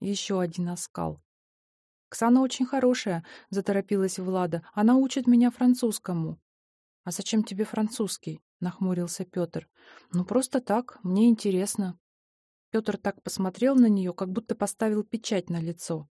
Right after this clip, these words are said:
Покрутил в руках пачку сигарет и прочитал с выражением: «Инфаркт». Покупаешь сигареты, как будто диагноз себе выбираешь.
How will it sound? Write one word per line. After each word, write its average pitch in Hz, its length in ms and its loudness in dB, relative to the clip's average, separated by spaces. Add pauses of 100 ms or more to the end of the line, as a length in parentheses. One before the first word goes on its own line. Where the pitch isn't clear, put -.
(460)
Покрутил 233 500 2
в 190 100 -2
руках 196 340 -2
пачку 190 340 -6
сигарет 196 560 -2
и 233 60 0
прочитал 214 520 -4
с - 80 -8
выражением: 170 880 -4 (380)
«Инфаркт». - 1040 0 (800)
Покупаешь 240 480 0
сигареты, 233 480 0
как 202 180 -6
будто 240 300 0
диагноз 196 500 0
себе 180 320 -6
выбираешь. 165 720 -6